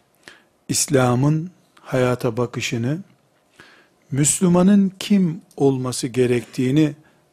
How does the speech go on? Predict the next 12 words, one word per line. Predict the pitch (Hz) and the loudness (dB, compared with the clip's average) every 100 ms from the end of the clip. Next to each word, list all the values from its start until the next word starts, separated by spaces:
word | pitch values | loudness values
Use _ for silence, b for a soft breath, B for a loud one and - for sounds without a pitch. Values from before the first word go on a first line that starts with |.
| - | -4
özetleyen | 165 165 196 190 175 160 156 185 214 233 _ _ _ _ _ _ | -2 0 0 -2 -4 -2 0 0 -4 -8 _ _ _ _ _ _
paragraflar | - 147 160 160 151 170 | -4 0 2 2 0 -2
açmak | 120 101 120 107 | -2 -6 -12 -14
istiyorum | - 127 104 101 | -12 -10 -10 -12
kardeşlerim. | 120 110 - - - - _ _ _ _ - B B B B | -14 -14 -16 -16 -20 -20 _ _ _ _ -20 B B B B
Çünkü | - 170 170 | -8 -6 -4
dedik | 170 185 196 | -4 -6 -10
ki, | - 170 156 - b b - | -4 -2 -4 -8 b b -6
dünya | 156 170 175 | -2 0 0
nasıl | 180 165 175 | -2 -6 -6
dönüyoru | 151 156 151 156 | -4 0 0 0
anlatmaya | 160 147 147 143 - 139 160 185 | 0 -2 -4 -6 -6 -4 -4 -6